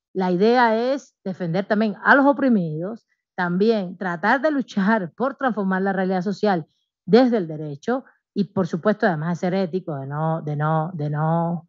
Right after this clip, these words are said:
jugar ni con la vida de las personas, ni con el patrimonio de las personas, ni mucho menos,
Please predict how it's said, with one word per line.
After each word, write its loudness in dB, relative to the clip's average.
jugar 8
ni 0
con -4
la 0
vida 4
de 4
las 0
personas, 0
ni 0
con -4
el -4
patrimonio 0
de 2
las 2
personas, 4
ni -4
mucho -4
menos, -2